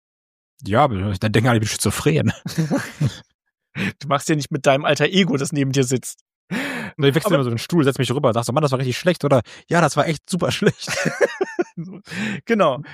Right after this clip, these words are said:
Speaker 2: Aber du hast ja im Oktober eine neue Chance, lieber Kai, ne? Da ist ja dann Crown Jewel. Kann man sich dann auch wieder überlegen.
Speaker 1: Stimmt, in Australien. Frühstück, zum Brunch.
Speaker 2: Ja.
Speaker 1: Ja.
Speaker 2: Stimmt, ja. Richtig, es ist ja gar nicht, äh, Saudi-Mania, es ist ja dann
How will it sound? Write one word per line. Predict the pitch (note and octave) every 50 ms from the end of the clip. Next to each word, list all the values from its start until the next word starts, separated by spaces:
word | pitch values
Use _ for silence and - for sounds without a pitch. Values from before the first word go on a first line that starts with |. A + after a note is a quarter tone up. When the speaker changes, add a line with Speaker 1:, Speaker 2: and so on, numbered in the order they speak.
| - - - - - - - _ _ _ _ _ -
Speaker 2:
Aber | F#3+ G3+
du | G3+ A#3+
hast | A3
ja | A#3+
im | A3+ G3+
Oktober | F#3+ - A3 A#3 A3+
eine | F#3+ F3
neue | F3 F#3 F3+
Chance, | D#3+ - C#3 C3+ B2+ - -
lieber | C#3 B2+ C3
Kai, | - - C3+ C3 B2+
ne? | C#3 C#3
Da | D3 -
ist | - C#3+ -
ja | D#3+
dann | D3 D3+ D3 C#3+ C#3
Crown | - G3 A#3 C4 G3+
Jewel. | C#3+ C3+ B2+ - C3 B2+ _ _ _
Kann | - D3+
man | C#3+ D3 C#3+
sich | D3
dann | - G#2+
auch | - -
wieder | - C#3+ C#3
überlegen. | B2+ C3+ C3+
Speaker 1:
Stimmt, | C#3+ D3+ C#3+ B2+ G2+ F#2 F#2+ - - -
in | - A#2 A2+ A2+ A2+ A2+ A2 G2+ - _ _ _ _ _ _ _ _ -
Australien. | B2+ C3+ B2 - - - F3 E3 D3+ A#2+ G2+ F#2 F2 E2 E2+ E2 _ _ _ _
Frühstück, | - - - - F#3 G3 - - - - - _ - - B2 - _ - C3+ - - -
zum | - - E3+ D#3
Brunch. | C#3+ D3+ C3+ G#2+ F#2+ F#2 - - - - _ _ _
Speaker 2:
Ja. | - - B2+ - _ _ _ _ _ _ _ _ _ _ _
Speaker 1:
Ja. | - - -
Speaker 2:
Stimmt, | - - F#4+ D#4+ - - - _ _ _ -
ja. | F3 E3+ - - _ _ _ _ _ - - - - - - - - - - - - - -
Richtig, | D#3 G#3+ A#3+ - G#3+ C#3 C3
es | C#3+
ist | D#3 -
ja | F#3+
gar | D3 C#3+ C#3+
nicht, | C#3 B2+ - - -
äh, | D3+ C3+ C3 B2
Saudi-Mania, | A#2+ C3+ C#3 C#3 C3+ C#3 C3 B2+ B2+ C3 C3 C3 C3+
es | C#3+ C3+ D3+
ist | D3+ - -
ja | D3
dann | C3+ C3+ C3 C3 C3